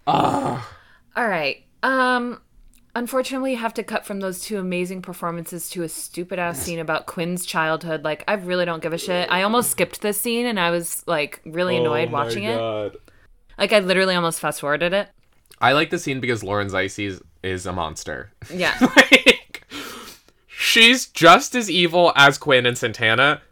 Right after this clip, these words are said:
Speaker 1: but in a way that I fucking am rooting for.
Speaker 2: She, I love when
Speaker 1: Oh.
Speaker 2: anybody can knock Quinn off of her pedestal, and this is, like, one of the first times we see that, I feel.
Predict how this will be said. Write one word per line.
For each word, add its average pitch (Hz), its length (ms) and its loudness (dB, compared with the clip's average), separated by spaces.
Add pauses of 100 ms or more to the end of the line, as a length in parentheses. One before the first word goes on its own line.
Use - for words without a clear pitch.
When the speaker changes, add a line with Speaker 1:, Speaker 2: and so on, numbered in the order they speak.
Speaker 1:
but 151 160 6
in 147 80 8
a 139 80 6
way 151 280 8
that 120 200 8
I 98 280 4
fucking 143 460 4
am 101 200 8
rooting 101 460 2
for. 92 480 0 (220)
Speaker 2:
She, - 420 -2
I 247 140 6
love 208 320 8
when 165 140 8
Speaker 1:
Oh. 175 60 8
Speaker 2:
anybody 208 400 4
can 196 220 -4
knock 165 260 -2
Quinn 156 320 -4
off 139 280 -4
of 143 120 -12
her 147 140 -6
pedestal, 151 580 -4
and 156 120 -4
this - 180 -6
is, 151 120 -8
like, 151 160 -4
one 147 100 -4
of 143 60 -6
the 143 80 -6
first 131 340 -6
times 135 320 -8
we 131 100 -6
see 117 320 -6
that, 151 280 0
I 170 80 -2
feel. 196 440 -4